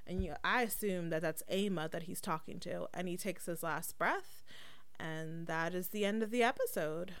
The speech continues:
So I'll turn it over to you for your final thoughts on the, you know, the supper, the, you know, all the toasts that were done, all the things that Aemon said, and the, the last few scenes of Mysaria and Viserys passing.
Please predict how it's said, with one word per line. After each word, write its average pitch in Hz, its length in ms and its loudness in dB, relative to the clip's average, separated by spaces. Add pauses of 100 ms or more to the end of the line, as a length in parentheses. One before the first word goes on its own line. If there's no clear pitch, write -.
(100)
So 175 440 -2
I'll 190 140 0
turn 202 240 -4
it 202 40 -4
over 202 280 -4
to 233 160 -6
you 233 260 -2
for 208 200 -2
your 208 160 2
final 208 380 0
thoughts 190 440 0
on 170 340 -2 (400)
the, 180 320 4
you - 80 -4
know, 175 140 -2
the 175 100 -6
supper, 262 560 4
the, 226 240 0
you 175 80 -4
know, 175 120 -2
all 170 120 2
the - 120 -4
toasts 262 360 2
that 233 140 2
were 226 100 0
done, 220 540 2
all 160 240 -2
the 175 80 0
things 180 260 -4
that 170 160 -4
Aemon 240 400 0
said, 202 300 0
and 175 320 -2
the, - 120 -4
the 190 100 -2
last 190 280 2
few 202 120 -4
scenes 190 280 -4
of 175 120 -4
Mysaria 175 680 -2
and 170 160 -6 (460)
Viserys 175 880 -2
passing. 175 640 -4